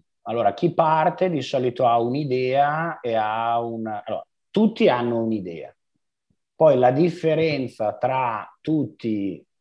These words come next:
e chi fa l'imprenditore sta ne-, nell'execution, nel, nel rendere l'idea qualcosa di concreto, perché al bar le idee ce le abbiamo tutti, nessuno escluso,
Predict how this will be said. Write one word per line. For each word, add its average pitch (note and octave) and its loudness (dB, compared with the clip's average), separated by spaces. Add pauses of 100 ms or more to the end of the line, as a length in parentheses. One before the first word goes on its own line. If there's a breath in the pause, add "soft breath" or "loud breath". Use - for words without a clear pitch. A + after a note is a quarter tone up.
(180)
e B2 -6
chi D3 -4
fa D3+ -2
l'imprenditore C3+ -2
sta B2+ 2
ne-, B2+ -4
nell'execution, B2 -2
nel, B2+ -8
nel D3 0
rendere C3 -2
l'idea A#2 0
qualcosa G#2 -6
di G2 -8
concreto, - -14
perché - -8
al C#3+ 0
bar A#2 -4
le A#2 -2
idee G#2 -4
ce A2 -8
le G2 -6
abbiamo F2 -10
tutti, F2 -14
nessuno E2+ -12
escluso, F#2 -8